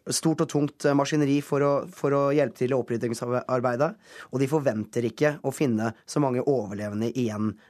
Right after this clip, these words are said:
der ute. Eh, lokale myndigheter sier, "Ikke forvent mange mirakelhistorier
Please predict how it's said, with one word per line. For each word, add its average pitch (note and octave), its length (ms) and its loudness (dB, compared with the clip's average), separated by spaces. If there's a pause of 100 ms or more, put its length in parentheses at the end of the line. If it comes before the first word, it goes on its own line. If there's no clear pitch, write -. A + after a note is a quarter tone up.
(120)
der A2 120 -2
ute. G#2+ 380 0 (460)
Eh, B2 220 0
lokale C3+ 480 2
myndigheter B2 480 0
sier, D#3+ 340 2 (300)
"Ikke C3+ 320 -2
forvent B2 560 -2 (160)
mange B2 300 2
mirakelhistorier A#2 960 0